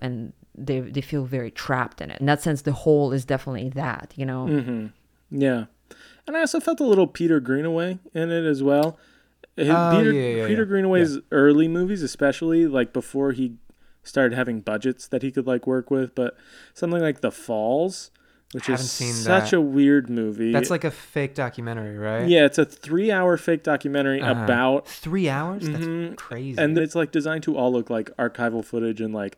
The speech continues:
Speaker 3: Yeah.
Speaker 2: pictures of documents and <laughs> stuff.
Speaker 3: That sounds
Speaker 2: And
Speaker 3: great.
Speaker 2: <laughs>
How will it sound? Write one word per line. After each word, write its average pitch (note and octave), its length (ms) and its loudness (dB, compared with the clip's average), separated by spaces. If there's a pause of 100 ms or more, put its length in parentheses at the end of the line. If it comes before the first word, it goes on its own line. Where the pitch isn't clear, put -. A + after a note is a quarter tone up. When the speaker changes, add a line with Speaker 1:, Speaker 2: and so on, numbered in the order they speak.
Speaker 3:
Yeah. G#2 200 -8 (340)
Speaker 2:
pictures C3 480 0
of G#2 160 -6
documents A2+ 640 -2
and A#2+ 140 -4
<laughs> - 60 -8
stuff. C#3 340 -2
Speaker 3:
That B2 160 -6
sounds C#3 360 -2
Speaker 2:
And D3+ 320 4
Speaker 3:
great. D3+ 180 0
Speaker 2:
<laughs> - 60 -20